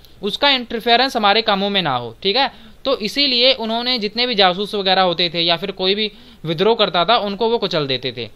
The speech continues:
और यहाँ पर जो भी यहाँ पर, अ, अ, की जाती थी खेती, ठीक है, तो यहाँ पर एक बात यहाँ पर बताई हुई है। तो यहाँ पर जो आप किसान देखते हैं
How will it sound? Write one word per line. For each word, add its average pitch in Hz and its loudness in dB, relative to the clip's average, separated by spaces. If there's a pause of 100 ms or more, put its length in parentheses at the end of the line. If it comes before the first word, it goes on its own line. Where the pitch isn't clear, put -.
(240)
और 202 2
यहाँ 226 4
पर 254 0 (340)
जो 202 2
भी 269 4
यहाँ 247 6
पर, 254 0
अ, 254 0
अ, 202 -4 (340)
की 247 0
जाती 220 2
थी 202 0
खेती, 170 -4 (220)
ठीक 220 0
है, 262 2
तो 226 -8
यहाँ 220 4
पर 262 0
एक 269 0
बात 208 4
यहाँ 226 0
पर 233 0
बताई 175 0
हुई 180 0
है। 185 2 (140)
तो 220 -6
यहाँ 220 4
पर 269 2
जो 269 0
आप 262 4 (140)
किसान 226 0
देखते 240 0
हैं 240 0